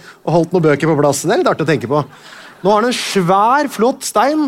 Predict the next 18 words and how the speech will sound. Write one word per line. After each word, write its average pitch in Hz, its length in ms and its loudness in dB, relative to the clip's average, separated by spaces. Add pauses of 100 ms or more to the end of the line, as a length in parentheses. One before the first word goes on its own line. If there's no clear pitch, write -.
(100)
på 247 80 -2
Gjerpen 220 400 0
kirkegård 208 480 0
i 214 60 -4
Skien, 240 340 0
som 233 160 -8
det 226 60 2
er 214 100 2
noen 220 140 -2
nazister 208 300 -4
som 208 80 -4
kommer 208 180 0
og 220 80 -2
pønter 202 240 -2
litt 196 100 -4
sånn 208 140 -2
innimellom. 202 320 0 (1300)
Vikingene, 226 760 0